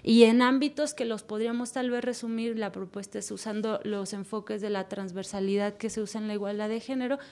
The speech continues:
reglas, redes, recursos. Y aquí hay una propuesta de,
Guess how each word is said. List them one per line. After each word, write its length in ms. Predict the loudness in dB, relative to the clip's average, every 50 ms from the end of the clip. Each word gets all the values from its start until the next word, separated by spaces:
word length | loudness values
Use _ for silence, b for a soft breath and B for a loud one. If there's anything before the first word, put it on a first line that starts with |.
| B B B B B 0
reglas, 460 | 2 4 4 4 4 2 2 0 -2
redes, 360 | -6 -6 -4 -4 -6 -8 -8
recursos. 560 | -10 -12 -12 -10 -12 -12 -12 -10 -12 -10 -8
Y 40 | -8
aquí 180 | -8 -4 -2 0
hay 160 | 2 2 2
una 260 | 0 0 -2 -4 -4
propuesta 580 | -6 -10 -10 -8 -8 -10 -10 -10 -8 -8 -8 -6
de, 240 | -6 -8 -8 -10